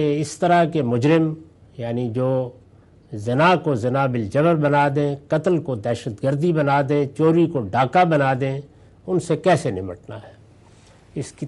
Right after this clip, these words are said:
تفصیلات ہم زیر بحث لا چکے ہیں۔ یہاں رضامندی کے ساتھ جنسی انحراف زیر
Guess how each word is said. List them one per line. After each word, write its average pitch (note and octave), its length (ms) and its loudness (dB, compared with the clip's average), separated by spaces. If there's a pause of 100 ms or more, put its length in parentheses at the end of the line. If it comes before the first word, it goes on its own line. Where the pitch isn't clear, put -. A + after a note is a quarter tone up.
تفصیلات C#3 680 0
ہم C3+ 160 -2
زیر B2 260 -2
بحث B2 480 -4
لا G#2 160 -2
چکے - 280 -14
ہیں۔ - 920 -20
یہاں D3+ 340 2
رضامندی D3+ 800 2
کے A3 140 4
ساتھ - 460 -2 (1600)
جنسی E3+ 680 0
انحراف C3 520 0
زیر G#2+ 220 -2